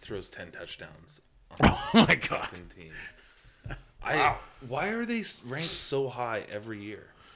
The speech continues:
Speaker 2: Their strength of schedule is usually, and, like, they usually book an out of conference where they play, like, right, like, a, a Big Ten team or a Big Twelve team, and they usually lose by, like, three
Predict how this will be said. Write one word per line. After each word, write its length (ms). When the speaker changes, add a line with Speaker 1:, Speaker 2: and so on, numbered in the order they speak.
Speaker 2:
Their 160
strength 420
of 140
schedule 760
is 200
usually, 600
and, 160
like, 300
they 100
usually 380
book 180
an 60
out 120
of 60
conference 500
where 80
they 140
play, 240
like, 340
right, 240
like, 160
a, 60
a 40
Big 240
Ten 280
team 340
or 60
a 40
Big 160
Twelve 280
team, 280
and 140
they 40
usually 340
lose 240
by, 100
like, 220
three 360